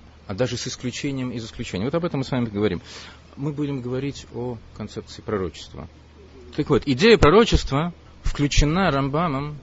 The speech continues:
в один из тринадцати принципов веры. Принцип номер шесть говорит о, говорит как раз о пророчестве, о вере в то, что есть люди, что существуют люди ос-,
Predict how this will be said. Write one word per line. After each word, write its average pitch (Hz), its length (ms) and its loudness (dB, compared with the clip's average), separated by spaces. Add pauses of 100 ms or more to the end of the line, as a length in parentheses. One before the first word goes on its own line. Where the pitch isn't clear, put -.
(160)
в 107 260 -4
один 139 460 -2
из - 460 -4 (220)
тринадцати 143 480 -2
принципов 135 720 -4 (160)
веры. 104 400 0 (320)
Принцип 147 380 2
номер 131 240 4
шесть - 440 4 (280)
говорит 123 540 2 (100)
о, 147 320 2 (100)
говорит 139 220 4
как 139 140 2
раз 139 220 4
о 127 80 -2
пророчестве, - 640 0
о 107 120 2
вере 147 340 6
в - 100 -10
то, 180 240 0
что - 240 0
есть 131 580 -6
люди, 90 380 -4
что - 160 -14
существуют - 600 -8
люди 104 340 -2 (220)
ос-, - 200 -6